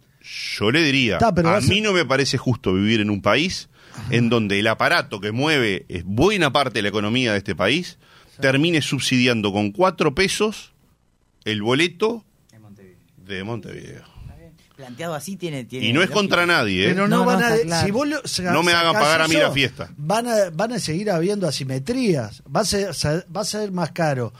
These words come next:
Speaker 2: traer naranjas de, de, de Salto en camiones que dan cuatro kilómetros por litro que, que, que, que, que traerlas importadas de, de otro lado en, en
Speaker 1: Claro.
Speaker 2: barco.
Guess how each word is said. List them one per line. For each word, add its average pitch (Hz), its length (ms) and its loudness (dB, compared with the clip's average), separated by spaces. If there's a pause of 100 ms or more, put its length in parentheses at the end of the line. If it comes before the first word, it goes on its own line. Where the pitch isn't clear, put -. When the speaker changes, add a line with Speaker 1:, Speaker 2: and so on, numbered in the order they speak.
(340)
Speaker 2:
traer 170 380 0
naranjas 170 720 -2
de, 143 520 -2
de, 147 300 -8
de 156 240 -6
Salto 131 540 0
en 123 100 -6
camiones 151 580 -6
que 127 120 -10
dan 135 600 -6
cuatro 151 300 -4
kilómetros 139 420 0
por 139 140 0
litro 208 320 2
que, 156 240 -2 (300)
que, 147 180 -10
que, 139 180 -10
que, 139 200 -10
que 143 180 -10
traerlas 151 380 -4
importadas 151 640 -2
de, 131 180 -4
de 139 140 -4
otro 143 180 -4
lado 180 400 0
en, 135 80 -4 (160)
en 139 80 -2
Speaker 1:
Claro. 117 220 0
Speaker 2:
barco. 110 220 -6